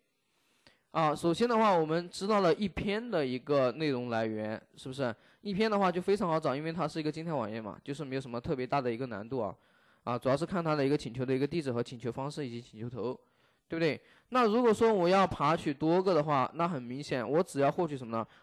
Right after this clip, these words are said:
获取每章的一个文章的一个U R L 地址就行了。获取每个U R L 地址怎么的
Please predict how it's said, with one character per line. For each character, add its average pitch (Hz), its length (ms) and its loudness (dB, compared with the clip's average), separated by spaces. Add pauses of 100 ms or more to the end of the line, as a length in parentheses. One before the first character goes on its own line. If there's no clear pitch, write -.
获 240 220 4
取 196 220 -2
每 139 380 -2
章 190 340 2
的 160 220 4
一 127 100 -2
个 143 300 2 (180)
文 131 220 -4
章 170 160 0
的 156 100 0
一 139 40 -4
个 156 100 2
U 165 140 4
R 143 140 6
L 156 60 4
地 165 160 -8
址 143 140 -10
就 120 100 -8
行 120 140 -10
了。 107 180 -6 (300)
获 247 160 0
取 233 100 -2
每 165 220 2
个 202 160 4
U 196 160 4
R 175 160 8
L 175 60 6
地 185 120 -6
址 156 120 -4
怎 127 100 -10
么 120 100 -12
的 120 140 -4